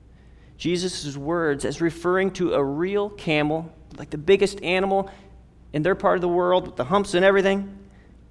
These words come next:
as walking through the eye of a physical needle, tiny little needle hole. Ridiculous image, funny mental picture. Not gonna happen.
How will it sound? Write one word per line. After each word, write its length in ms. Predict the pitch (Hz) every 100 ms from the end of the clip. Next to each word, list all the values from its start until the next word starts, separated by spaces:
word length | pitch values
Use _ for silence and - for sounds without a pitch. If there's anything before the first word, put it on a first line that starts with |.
| - - -
as 160 | - 139
walking 480 | 160 202 196 202 190
through 680 | - 175 190 185 185 185 - - -
the 100 | - -
eye 500 | 156 160 160 170 170 147
of 100 | 139
a 60 |
physical 600 | - - 202 190 196 180
needle, 540 | 151 156 160 120 - - - - - - - - - -
tiny 420 | - 196 190 190
little 380 | 190 180 175 170
needle 400 | 147 151 139 120
hole. 320 | - 120 123 - - - - - - - - - - - -
Ridiculous 880 | 180 190 226 262 208 180 170 165 - - -
image, 480 | 208 175 117 113 - - - - - -
funny 460 | - - 311 233 175
mental 320 | 190 196 190
picture. 580 | 226 226 - 131 110 - - -
Not 1300 | 392 349 202 151 147 151 - - - - - - 160
gonna 120 | 160 147
happen. 480 | 185 202 135 113